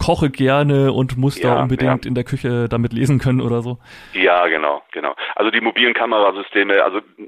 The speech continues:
Speaker 2: wir, wir, wir machen ja vorher auch diese Erprobung und dann wird auch immer der Bedarf ungefähr ermittelt. Also wenn tatsächlich jemand ist, der sagt, „Ja, mobiles System, ich möchte das tatsächlich nochmal mit in die Werkstatt nehmen und mit basteln.“ Oder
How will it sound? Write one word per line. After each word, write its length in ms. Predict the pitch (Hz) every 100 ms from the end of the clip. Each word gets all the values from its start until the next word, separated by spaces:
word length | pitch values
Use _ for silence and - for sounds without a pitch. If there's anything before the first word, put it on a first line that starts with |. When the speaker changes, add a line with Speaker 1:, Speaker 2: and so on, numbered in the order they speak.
| - -
Speaker 2:
wir, 240 | 98 98
wir, 120 | 98 92
wir 140 | 92
machen 200 | 92 -
ja 60 | 95
vorher 260 | - 90 87
auch 140 | 78
diese 200 | 98 85
Erprobung 540 | - - 98 107 98 -
und 80 |
dann 180 | 87 85 - - -
wird 160 | 107
auch 100 | -
immer 140 | 107 95
der 100 | 92
Bedarf 440 | 90 82 92 110
ungefähr 400 | 104 95 - 90
ermittelt. 400 | 82 90 85 76
Also 160 | 73 90
wenn 100 | 95
tatsächlich 420 | 95 101 104 95
jemand 300 | 98 92 90
ist, 160 | 92 - - - - -
der 120 | 98
sagt, 240 | 95 - - - - - _ _ _ _ -
„Ja, 140 | 101
mobiles 420 | 101 95 113 117 107
System, 440 | 101 - 95 90
ich 240 | - - -
möchte 360 | 95 123 -
das 100 | 98 -
tatsächlich 420 | 92 98 98 92
nochmal 240 | 87 87
mit 140 | 87 78
in 100 | 80
die 140 | 82
Werkstatt 400 | 87 - - -
nehmen 160 | 82 80
und 120 | 78
mit 140 | -
basteln.“ 440 | 78 76 - 73 73
Oder 260 | 80 82